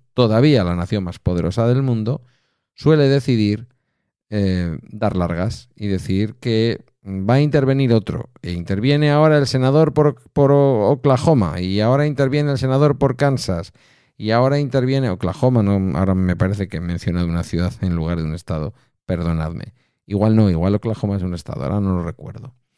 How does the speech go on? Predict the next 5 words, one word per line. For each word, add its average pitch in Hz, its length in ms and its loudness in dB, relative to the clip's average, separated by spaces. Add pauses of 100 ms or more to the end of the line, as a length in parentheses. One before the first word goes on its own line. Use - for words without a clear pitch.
(360)
Eh, 104 280 -2
nuestro 101 420 0
coordinador 92 520 2
y 101 60 2
director, 95 640 0